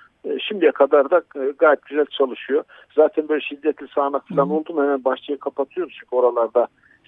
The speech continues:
Speaker 1: sel olasılığına karşı insanları, e, ziyaretçileri tehlikeye atmamak için.
Speaker 2: Peki bu İstanbul adasında İstanbul bitkileri mi var? Yani İstanbul'un endemik türleri mi var?
Speaker 1: Hayır. E, şimdi endemik tür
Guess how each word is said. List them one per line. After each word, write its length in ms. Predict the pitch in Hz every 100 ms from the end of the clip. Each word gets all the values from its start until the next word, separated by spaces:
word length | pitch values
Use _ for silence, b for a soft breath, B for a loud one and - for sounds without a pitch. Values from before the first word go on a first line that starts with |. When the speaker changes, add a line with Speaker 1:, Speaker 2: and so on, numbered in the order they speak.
| -
Speaker 1:
sel 160 | 127
olasılığına 600 | 123 120 113 - 127 131 117
karşı 560 | 110 107 - 165 139 -
insanları, 760 | 113 - 113 107 113 113 - -
e, 20 | 113 - - -
ziyaretçileri 600 | - - 110 - - 127 -
tehlikeye 400 | 107 - - 120
atmamak 440 | - - 69 -
için. 200 | - - _ _ _ _ b -
Speaker 2:
Peki 300 | 269 - 247
bu 160 | 269
İstanbul 520 | - - - 285 269 208
adasında 580 | 214 233 240 233 247
İstanbul 640 | - - - 269 240 180 - -
bitkileri 480 | 135 170 - 139 127
mi 220 | 123 123 -
var? 280 | 127 120 -
Yani 160 | 151
İstanbul'un 380 | 160 - 185 180
endemik 400 | 160 165 196 269
türleri 320 | - 135 127
mi 120 | 123 135
var? 380 | 294 - - _ _ _ _ _
Speaker 1:
Hayır. 560 | - - 190 - - - 156
E, 200 | 151 143 127
şimdi 260 | 196 185
endemik 520 | 170 220 240 226 202
tür 140 | -